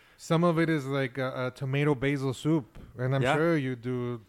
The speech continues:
Speaker 1: you know, something
Speaker 2: Yeah,
Speaker 1: delicious with
Speaker 2: we,
Speaker 1: that.
Speaker 2: yeah, we do, like, a grilled cheese sandwich, and we use vegan or regular cheese. I have, um, yeah, the, the tomato basil soup. We have, um, sometimes I'll do caldo, like,
Speaker 1: Mm.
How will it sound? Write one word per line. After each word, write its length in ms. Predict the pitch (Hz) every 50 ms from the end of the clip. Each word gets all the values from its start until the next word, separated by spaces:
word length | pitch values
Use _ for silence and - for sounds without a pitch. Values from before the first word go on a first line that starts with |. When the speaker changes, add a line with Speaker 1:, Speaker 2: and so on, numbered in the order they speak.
| - -
Speaker 1:
you 140 | 127 123 120
know, 120 | 113 110
something 600 | 107 - 131 123 123 113 120 120 117 113 107 104 107
Speaker 2:
Yeah, 240 | 117 107 110 120
Speaker 1:
delicious 240 | 127 135 131 113 110
with 80 | 110 110
Speaker 2:
we, 40 | 107
Speaker 1:
that. 180 | 113 135 135 110
Speaker 2:
yeah, 120 | 110 117
we 100 | 117 120
do, 200 | 113 - 123 123
like, 200 | 120 120 113 -
a 160 | 117 110 104 98
grilled 280 | - 110 110 110 107
cheese 280 | - - 120 117 110 -
sandwich, 480 | - 107 104 107 113 117 107 - - - _ _ -
and 240 | - 98 95 95 92 - - - 98
we 120 | 101 104 107
use 180 | 113 110 107
vegan 400 | - 113 110 110 120 113 110 104 -
or 140 | 104 101
regular 260 | 101 104 104 107 107 101
cheese. 400 | - - 110 107 107 - - _ _ _ _ _ _ _ _ _ _ _ _ _ _ _ _ _ _ _ _ -
I 80 | 107 104
have, 200 | 120 117 107 107
um, 420 | 104 98 95 92 92 90 87 90 - - - - _ _ _ -
yeah, 140 | 113 117
the, 260 | 120 123 123 117 110 107
the 260 | - 117 110 107 104 101
tomato 340 | - 113 101 110 113 117 120
basil 340 | 107 113 117 110 123 123 120
soup. 480 | - - - 127 123 120 120 110 _ -
We 120 | 113 110
have, 280 | 113 117 110 110 110 110
um, 600 | 110 107 104 104 104 101 101 98 98 95 92 95 - _ _ -
sometimes 200 | - 120 120 143
I'll 100 | 139 131
do 160 | 117 127 123 107
caldo, 460 | - - 104 110 120 127 131 131 135
like, 220 | 123 113 101 -
Speaker 1:
Mm. 80 | _